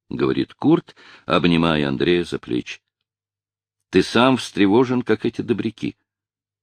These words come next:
Удары твоего сердца совпали с ударами сердца города.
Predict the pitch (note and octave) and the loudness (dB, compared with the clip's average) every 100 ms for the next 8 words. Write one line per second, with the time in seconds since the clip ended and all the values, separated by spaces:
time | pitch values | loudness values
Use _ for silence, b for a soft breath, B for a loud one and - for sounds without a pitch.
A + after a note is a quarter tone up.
0 | _ _ - C#2+ D#2 E2+ E2 D2 C#2+ D2+ | _ _ -6 -2 0 0 0 0 0 0
1 | - F#2+ F#2 - E2+ E2 - D#2+ F#2+ E2 | 2 0 0 -4 -4 -4 -2 0 0 0
2 | F2 E2+ F2+ E2+ D#2 - F#2+ F#2+ - - | -2 0 0 0 -6 -2 0 0 -4 -10
3 | A#1+ F#2 F2+ C3 A#2 - | -10 -2 2 4 2 -4